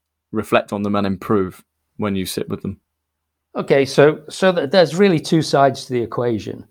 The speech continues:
Speaker 2: The first one is the business. So they're kind of looking at the business and saying, "I, I, I need to improve things. There's something wrong with it.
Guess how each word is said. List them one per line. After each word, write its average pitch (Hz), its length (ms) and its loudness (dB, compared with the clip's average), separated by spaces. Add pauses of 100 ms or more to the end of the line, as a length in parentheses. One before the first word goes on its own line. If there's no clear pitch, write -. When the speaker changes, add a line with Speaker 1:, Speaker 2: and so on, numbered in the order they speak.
(360)
Speaker 2:
The 135 100 -2
first 208 380 2
one 156 160 4
is 139 160 2
the 127 80 -2
business. 110 580 -4 (440)
So 139 220 -2
they're 139 200 -2
kind 165 260 -2
of 131 180 0
looking 143 440 0
at - 80 -4
the 107 80 -8
business 113 500 -4
and 107 140 -6
saying, 113 580 -2 (480)
"I, - 100 -4 (120)
I, 135 220 -2
I 135 60 2
need 135 220 2
to 131 120 2
improve 120 460 2
things. 92 400 -8
There's 120 180 -6
something 143 340 -2
wrong 117 240 2
with 107 160 0
it. 113 340 -2